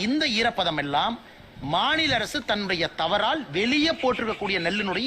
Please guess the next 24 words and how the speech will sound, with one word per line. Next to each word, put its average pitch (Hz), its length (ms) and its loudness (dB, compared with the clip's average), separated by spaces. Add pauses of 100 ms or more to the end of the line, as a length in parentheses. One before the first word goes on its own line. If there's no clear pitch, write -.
ஈரப்பதம். 156 460 -2
மாநில 202 280 2
அரசு 160 160 -4 (120)
வாங்காம, 165 520 2 (500)
வாங்கி 220 340 2
மூட்டையை 180 360 0
வெளியே 170 300 -2
போட்டு, 143 260 -2 (520)
வரக்கூடிய 240 600 2
மூட்டையை 220 420 0
நாற்பத்தெட்டு 226 560 -2
மணி 190 160 0
நேரத்துக்குள்ள 214 400 -2
உள்ள 196 120 0 (100)
கொண்டு 180 260 -2
வராம, 151 320 2 (560)
இரண்டு 277 380 4
மாதம் 226 360 2
தாமதம் 262 540 2
செய்து 254 220 2 (100)
வாங்கியிருக்கக்கூடிய 208 720 0
நெல்லத்தை 240 360 0
ஆய்வு 359 240 2
பண்ணாங்க. 165 300 -2